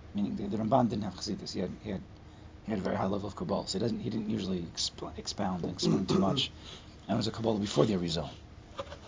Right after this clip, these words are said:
So it's, it's not understood so totally, but this we can understand.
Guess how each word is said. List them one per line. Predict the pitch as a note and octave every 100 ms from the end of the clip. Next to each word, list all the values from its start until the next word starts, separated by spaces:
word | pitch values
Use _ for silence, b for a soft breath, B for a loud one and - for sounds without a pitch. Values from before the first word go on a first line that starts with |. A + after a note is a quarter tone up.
| - - -
So | - G2
it's, | F#2+ G2+
it's | - -
not | A#2+ G2 -
understood | G2 G2 - G2+
so | - F#2+ E2 - - - - -
totally, | - G2 F2 G2+ -
but | - -
this | D3+ -
we | -
can | G3
understand. | G3 - E3 A2+